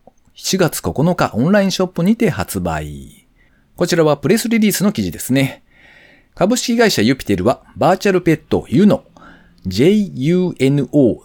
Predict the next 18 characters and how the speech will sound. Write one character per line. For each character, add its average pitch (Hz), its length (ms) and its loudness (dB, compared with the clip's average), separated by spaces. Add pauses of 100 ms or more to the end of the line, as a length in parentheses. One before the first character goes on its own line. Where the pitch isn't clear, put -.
で 123 240 -2
ユ 117 200 0
ノ 135 140 -2
で - 120 -18
す - 140 -8
ね。 120 280 0 (680)
を 220 160 2
二 151 140 -2
千 175 160 2
二 143 120 2
十 127 140 0
一 170 160 -2
年 151 140 0
の 113 80 0
四 - 120 -4
月 131 300 -2
九 196 320 0
日 - 180 -2